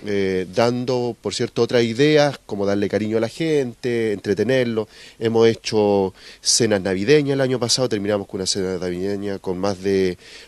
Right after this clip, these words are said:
ochenta personas en situación de calle. Eh, y c-, celebramos fiestas patrias, este año ya estamos organizando las fiestas patrias para septiembre,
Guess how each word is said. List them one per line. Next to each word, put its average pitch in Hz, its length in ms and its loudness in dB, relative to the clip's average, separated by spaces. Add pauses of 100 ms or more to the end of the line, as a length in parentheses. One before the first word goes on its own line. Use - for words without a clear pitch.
ochenta 107 460 -4
personas 147 560 0 (200)
en 98 60 -12
situación 107 460 -6
de 110 100 -4
calle. 127 400 0 (560)
Eh, 95 360 0
y 98 60 -6
c-, - 240 -4
celebramos 98 460 -2
fiestas - 260 -8
patrias, 135 640 0
este 101 220 -6
año 104 180 0
ya 135 400 0 (260)
estamos 113 320 -2
organizando 110 680 -4
las 104 100 -10
fiestas 147 320 -10
patrias 135 460 -2 (100)
para 101 160 -6
septiembre, 135 760 -4